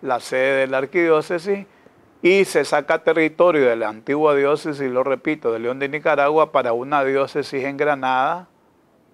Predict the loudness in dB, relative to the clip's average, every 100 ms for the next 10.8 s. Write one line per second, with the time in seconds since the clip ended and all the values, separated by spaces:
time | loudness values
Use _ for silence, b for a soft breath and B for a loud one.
0 | _ _ -2 -2 0 2 2 0 -8 _
1 | _ _ _ _ _ _ _ -6 -6 -4
2 | -6 -2 0 0 0 -2 -4 -6 -6 -6
3 | -6 -6 -10 -6 -4 -4 -4 -8 -8 -12
4 | -20 _ _ _ _ -10 -8 -8 -6 -4
5 | -4 -6 -4 -2 0 2 0 0 -4 -6
6 | -8 -2 -2 0 -4 -8 -10 -8 -6 -2
7 | -2 -4 -14 -16 _ _ _ -10 -8 -8
8 | -10 -2 0 0 -2 -6 -8 -8 -8 -8
9 | -6 -6 -6 -6 -8 -6 -6 -6 -6 -6
10 | -6 -6 -8 -10 -10 -8 -10 -12